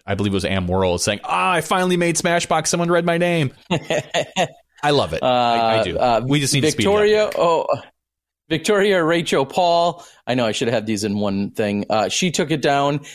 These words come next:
Speaker 2: She's already been on Disc Golf Guy coverage, for crying out loud. She averaged nine thirty-two golf in the junior girls, uh, under eighteen. Junior girls fifteen,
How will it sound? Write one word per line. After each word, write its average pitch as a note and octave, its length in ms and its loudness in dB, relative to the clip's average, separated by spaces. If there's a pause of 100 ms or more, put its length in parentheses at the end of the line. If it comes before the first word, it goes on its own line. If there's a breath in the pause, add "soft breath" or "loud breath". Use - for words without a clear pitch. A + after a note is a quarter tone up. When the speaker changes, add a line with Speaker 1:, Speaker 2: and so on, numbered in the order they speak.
(120 loud breath)
Speaker 2:
She's B3 260 0
already A3+ 160 2
been D#3 140 0
on A#2 160 -2
Disc C#3 240 -2
Golf B2+ 220 0
Guy A2 120 0
coverage, B2+ 440 -2
for A2+ 100 -2
crying G2+ 300 -2
out F#2 160 -2
loud. F#2 280 0
She - 240 -2
averaged C#3+ 520 -2
nine C3+ 560 0
thirty-two C3 540 -2
golf G2 500 -2 (120)
in G#2+ 240 0
the G#2 180 0
junior A2 380 0
girls, F#2 520 -2 (440 loud breath)
uh, F2+ 580 2
under G2+ 200 0
eighteen. G2 400 0
Junior C3 240 0
girls A#2 240 0
fifteen, C#3 540 -2